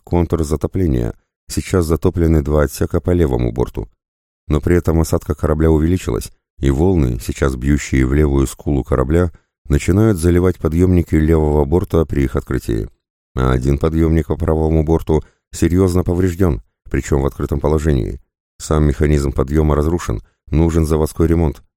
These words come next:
Необходимо сначала починить пандус подъемника, потом попытаться его закрыть. Затем, развернув корабль так, чтобы волны били в правый борт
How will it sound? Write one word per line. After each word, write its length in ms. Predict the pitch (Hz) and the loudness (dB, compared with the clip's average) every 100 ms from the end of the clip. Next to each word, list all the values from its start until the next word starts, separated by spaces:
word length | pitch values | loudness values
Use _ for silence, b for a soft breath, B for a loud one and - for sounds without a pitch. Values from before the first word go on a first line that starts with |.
| _ _ _ _ | _ _ _ _
Необходимо 640 | 67 71 - 85 101 95 | 0 0 0 0 2 2
сначала 420 | - 85 95 90 | 0 -2 0 0
починить 560 | - - 85 87 87 - | 0 -2 2 2 0 -2
пандус 400 | 85 82 78 - | -2 0 -2 -4
подъемника, 640 | 82 90 90 64 58 55 - _ - | -4 0 2 0 -2 -6 -10 _ -6
потом 340 | 67 - 95 | -2 0 0
попытаться 520 | 101 - 85 73 - | 0 -4 0 0 0
его 160 | 85 80 | 0 0
закрыть. 380 | 78 - 65 - _ _ _ _ - | -2 -2 -4 -6 _ _ _ _ -6
Затем, 500 | 65 65 - 87 67 | -2 -2 0 0 -2
развернув 460 | 62 67 69 73 | -2 -2 -2 -2
корабль 400 | - 71 67 67 | -2 -2 0 -2
так, 340 | - 69 - - | -2 -4 -4 -14
чтобы 340 | - 65 69 | -8 -2 -2
волны 380 | 65 78 69 65 | 0 0 2 0
били 380 | 65 73 69 62 | -2 -2 0 -2
в 160 | - | -4
правый 320 | - 73 67 | -2 0 0
борт 280 | 64 87 - | 0 -2 -2